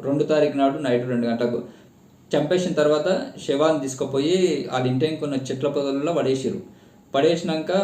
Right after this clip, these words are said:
ఒక రెండు మూడు రోజులు చెట్ల పొదలలోనే ఉన్నది. తర్వాత రెండు తారీఖు నాడు నైట్ చంపేస్తే ఆరు తారీఖు నాడు పోయి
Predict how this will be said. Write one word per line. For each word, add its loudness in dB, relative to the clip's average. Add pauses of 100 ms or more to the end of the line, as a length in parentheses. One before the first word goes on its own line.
(120)
ఒక -2
రెండు 0
మూడు 0
రోజులు 0 (140)
చెట్ల -4
పొదలలోనే 0
ఉన్నది. -2 (420)
తర్వాత 4 (1080)
రెండు -2
తారీఖు 0
నాడు 0 (180)
నైట్ -2 (140)
చంపేస్తే 0 (260)
ఆరు 2
తారీఖు 2
నాడు 2
పోయి 4